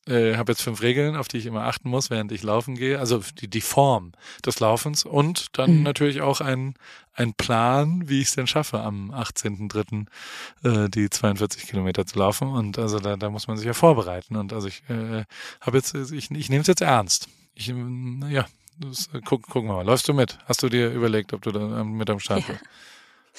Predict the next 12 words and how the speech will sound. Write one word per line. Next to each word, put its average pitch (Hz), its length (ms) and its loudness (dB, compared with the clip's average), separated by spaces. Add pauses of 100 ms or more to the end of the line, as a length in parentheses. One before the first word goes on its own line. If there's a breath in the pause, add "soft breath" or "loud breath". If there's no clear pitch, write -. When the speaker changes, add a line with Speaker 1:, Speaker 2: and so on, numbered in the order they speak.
(220 loud breath)
Speaker 2:
Du 208 80 2
kennst 208 300 4
die 180 80 2
Antwort, 170 400 4
oder? 208 180 6 (920 loud breath)
<laughs> - 0 - (1900 loud breath)
Also 202 180 6
wenn 220 100 8
ich's - 180 4
acht 135 100 4
Speaker 1:
Naja, 147 120 6 (100)
Speaker 2:
Tage 170 60 8